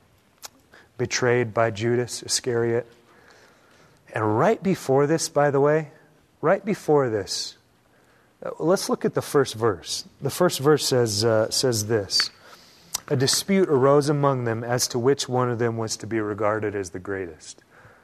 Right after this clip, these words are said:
So it's the Last Supper.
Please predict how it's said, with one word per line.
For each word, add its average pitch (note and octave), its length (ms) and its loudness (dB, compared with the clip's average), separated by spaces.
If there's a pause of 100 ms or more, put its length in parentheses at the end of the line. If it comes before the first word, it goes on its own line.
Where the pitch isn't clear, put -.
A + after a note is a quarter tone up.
(2250)
So - 360 0 (220)
it's - 180 -4
the B2 80 2
Last A#2+ 420 2
Supper. G#2 480 -2